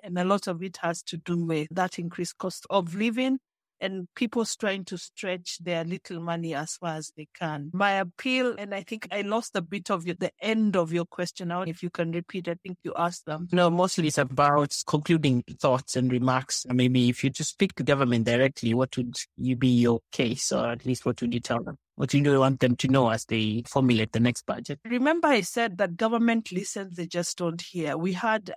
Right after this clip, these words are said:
Speaker 1: a discussion with the outgoing commissioner. He had a conversation with private sector about two weeks ago. And in the last seven years, if I said this during that meeting, in the last seven years,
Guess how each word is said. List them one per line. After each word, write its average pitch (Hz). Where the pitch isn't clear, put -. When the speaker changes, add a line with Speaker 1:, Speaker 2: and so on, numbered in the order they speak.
Speaker 1:
a 185
discussion 208
with 180
the 180
outgoing 180
commissioner. 196
He 202
had 175
a 175
conversation 180
with 165
private 165
sector 175
about 160
two 190
weeks 175
ago. 160
And 214
in 233
the 233
last 262
seven 233
years, 190
if 202
I 208
said 185
this 185
during 185
that 180
meeting, 175
in 190
the 196
last 233
seven 240
years, 208